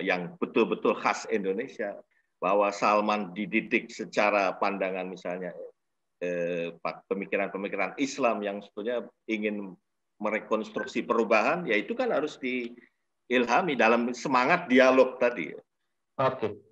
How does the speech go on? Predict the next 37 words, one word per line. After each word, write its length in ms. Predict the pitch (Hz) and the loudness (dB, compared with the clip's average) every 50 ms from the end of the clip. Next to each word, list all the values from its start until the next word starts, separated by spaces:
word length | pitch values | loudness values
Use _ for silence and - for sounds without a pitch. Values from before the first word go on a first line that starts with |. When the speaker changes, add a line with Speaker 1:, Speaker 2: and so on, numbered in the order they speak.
| _ _ _ _ | _ _ _ _
Speaker 2:
Ini 160 | - 147 185 | -2 0 2
menarik, 320 | 196 185 185 208 208 170 147 | 4 4 4 4 4 4 4
Bang, 160 | 135 113 - | 4 2 2
semangat 300 | 151 139 139 147 156 156 | 2 2 2 4 4 4
dialog. 240 | 160 156 131 117 - | 4 4 4 4 4
Ini 80 | 180 180 135 | 2 2 2
gimana 220 | 135 151 180 196 156 | 2 4 4 4 4
jadi 200 | 120 110 110 110 101 | 4 4 2 2 2
cara 200 | - 123 110 110 110 | 2 4 4 4 4
kita 160 | 123 120 123 | 2 2 2
membangun 480 | 117 117 113 110 110 113 113 113 110 110 | 2 2 2 4 4 4 4 2 2 2
dialog 320 | 113 117 107 104 110 107 107 | 4 4 6 6 6 4 4
antara 400 | 117 117 110 117 110 113 104 - | 2 2 4 4 4 4 2 2
kiri 240 | 131 120 117 110 104 | 0 0 2 2 4
dan 180 | 110 107 107 107 | 4 4 4 4
kanan 320 | - 113 107 113 110 110 | 2 2 2 4 2 2
ini 220 | 113 107 104 104 104 | 2 0 0 0 0
supaya 480 | 131 101 120 113 110 113 113 107 110 120 - - _ _ _ _ _ _ _ _ - | 0 2 4 4 6 6 6 4 4 2 -2 -10 _ _ _ _ _ _ _ _ 0
bisa 220 | 120 127 151 139 | 2 2 2 4
sama-sama 240 | - 202 143 139 135 | 4 4 4 4 4
Speaker 1:
Iya, 100 | 120 107 98 | 4 4 4
jadi 180 | 110 117 120 117 120 | 2 2 2 2 0
Speaker 2:
memerangi 300 | 123 - - 180 156 135 135 | 0 2 2 2 2 4 4
oligarki? 640 | 143 151 - 120 120 123 123 123 - - - 139 - - - - _ _ _ _ _ _ _ - - - - - | 6 6 4 6 6 6 6 6 4 2 -2 -2 -4 -4 -8 -16 _ _ _ _ _ _ _ -20 -20 -20 -20 -18
Speaker 1:
Iya, 460 | - - - - 104 85 78 69 - - - | -12 -4 -2 -2 0 -2 -2 -8 -10 -6 -2
jadi 160 | 123 127 214 214 | 0 0 0 0
sama-sama 560 | - 175 151 160 165 160 - 151 160 214 196 | 2 2 2 2 2 0 0 0 2 2 2
harus 220 | 160 156 170 - - | 2 2 0 0 2
mewaca-, 600 | 170 160 160 156 151 156 - - 156 143 143 147 147 | 4 6 8 8 6 6 4 4 4 4 4 2 0
masuki 540 | 143 135 131 - - 151 - - 220 196 | 0 -2 -2 -2 -4 -6 -4 -4 -2 2
wacana 880 | 170 160 147 139 - - 151 131 131 139 160 185 180 180 170 170 - - - _ _ _ - | 4 4 4 4 4 2 2 2 2 2 0 -2 -4 -6 -10 -12 -14 -16 -20 _ _ _ -8
dari 320 | 107 101 107 117 151 139 | -4 -2 -2 -2 -2 -2
masing-masing 640 | 139 127 - - 143 131 127 120 120 - 170 165 156 | -4 -4 -4 -4 -4 -2 -2 -4 -4 -4 -8 -8 -6
yang 160 | 139 139 143 | -6 -6 -4
untuk 240 | 143 135 127 127 - | -4 -4 -4 -4 -2
sementara 480 | - 143 127 127 127 120 127 123 120 123 | -2 0 0 0 2 4 4 6 6 4
ini 400 | 127 143 170 170 151 123 120 | 2 0 -4 -4 -6 -10 -12